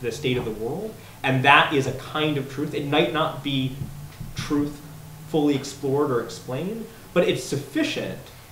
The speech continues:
to be able to motivate, to, to keep the dem-, the epistemic democratic project up and running. Um, and I think it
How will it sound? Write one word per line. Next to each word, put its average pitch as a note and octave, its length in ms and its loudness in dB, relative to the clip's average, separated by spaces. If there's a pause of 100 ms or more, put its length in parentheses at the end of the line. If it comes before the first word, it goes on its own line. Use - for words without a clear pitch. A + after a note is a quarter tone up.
(160)
to E3 100 0
be C#3+ 160 2
able C#3+ 220 6
to C3+ 60 0
motivate, C3 800 6
to, D3 100 -6 (200)
to C3+ 140 -8
keep - 480 -4
the B2+ 60 -2
dem-, C3+ 240 0
the B2+ 180 2
epistemic B2+ 400 -2
democratic A2+ 520 -2
project - 440 -2
up A2+ 120 -10
and G#2 140 -10
running. F#2+ 160 -8 (560)
Um, A2 420 8
and A#2 100 0
I A2+ 60 2
think A2+ 220 -4
it A2+ 140 -8